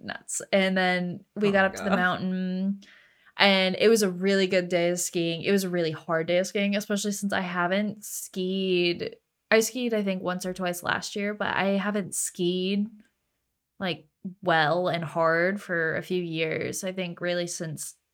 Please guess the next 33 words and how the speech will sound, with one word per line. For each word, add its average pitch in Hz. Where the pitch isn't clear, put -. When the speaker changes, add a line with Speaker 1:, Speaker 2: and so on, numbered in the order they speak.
Speaker 1:
high -
school 180
or 170
maybe 180
my 202
freshman 170
year 156
of -
college, 156
I 170
haven't 165
Speaker 2:
Was 185
the 214
Speaker 1:
skied 208
Speaker 2:
foot 196
of 196
Speaker 1:
super 160
Speaker 2:
snow, 175
like, -
Speaker 1:
regularly. 175
Speaker 2:
soft -
or 156
hard? -
Speaker 1:
Yeah, 160
it 196
was 190
powder. 165
Speaker 2:
Okay, 226
Speaker 1:
It 220
was 214
Speaker 2:
that's 233
good. 208
Speaker 1:
powder. 180